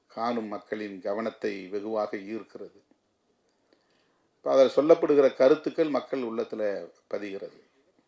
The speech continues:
இப்ப மக்களிடமிருந்து அந்நியப்படுகிற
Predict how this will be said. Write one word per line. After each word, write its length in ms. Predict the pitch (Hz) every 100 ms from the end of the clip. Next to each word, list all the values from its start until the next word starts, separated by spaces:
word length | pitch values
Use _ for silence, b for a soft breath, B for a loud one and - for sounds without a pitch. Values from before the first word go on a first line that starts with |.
| _ _ _ _ _ _ _ _ _ _ _ _ _ _ _ _ _ _ _ _ _ _ _ _
இப்ப 260 | _ 135 123 117 - _ -
மக்களிடமிருந்து 680 | 117 - 170 165 165 170 170
அந்நியப்படுகிற 680 | 131 139 160 156 156 143 139